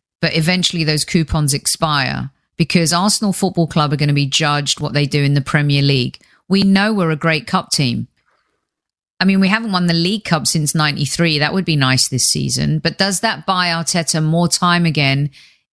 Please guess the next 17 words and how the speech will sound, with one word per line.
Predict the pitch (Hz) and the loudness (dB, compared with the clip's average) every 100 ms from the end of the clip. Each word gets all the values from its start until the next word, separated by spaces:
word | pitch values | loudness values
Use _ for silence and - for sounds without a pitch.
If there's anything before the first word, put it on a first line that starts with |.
| - | -2
in | 175 170 | 2 2
the | 160 | 2
Premier | - 220 208 147 | 0 2 2 2
League? | 127 117 - - - _ | 0 -2 -6 -12 -20 _
Because | 180 - 180 | -2 0 2
I | 196 | 0
think | - 294 | -2 -2
the | 226 | 0
juxtaposition | 226 233 - 202 180 165 - 165 | 0 -2 -2 -2 0 2 2 0
to | 143 | 0
this, | 147 147 - | 0 0 2
Harry, | 151 143 139 | 2 2 2
is | 139 135 - - - _ _ _ | 2 2 0 -4 -20 _ _ _
for | 180 | 0
so | - 240 233 | 2 0 2
long, | 208 175 | 2 2
you, | 175 | 0